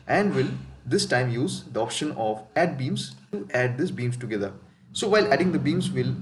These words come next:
uh, remember that we'll go for left to right and bottom to top. So like this, if, even if, if it, even if it's a, a structure with the many, uh, spans,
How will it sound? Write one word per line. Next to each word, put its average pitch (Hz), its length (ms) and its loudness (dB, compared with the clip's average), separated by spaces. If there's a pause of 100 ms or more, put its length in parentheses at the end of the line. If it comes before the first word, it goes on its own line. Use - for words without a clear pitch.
(160)
uh, 113 240 2
remember 135 340 0
that 127 280 -4
we'll 123 140 -4
go 131 240 -2
for 135 280 -4 (260)
left 120 280 -2
to 175 80 2
right 107 340 0 (1040)
and 113 380 -4 (960)
bottom 131 300 -2
to 123 60 -4
top. - 380 -10
So 131 100 -6
like 131 240 2
this, 185 220 4
if, 135 180 -4
even 135 220 0
if, 139 80 -2 (100)
if 135 160 -6
it, 135 120 -8
even 135 260 -4
if 139 80 -2
it's 139 140 -6
a, 123 320 2
a 113 120 -2
structure 131 420 -2
with 120 200 -2
the 110 80 -4
many, 120 320 -2
uh, 110 240 -4
spans, 127 520 0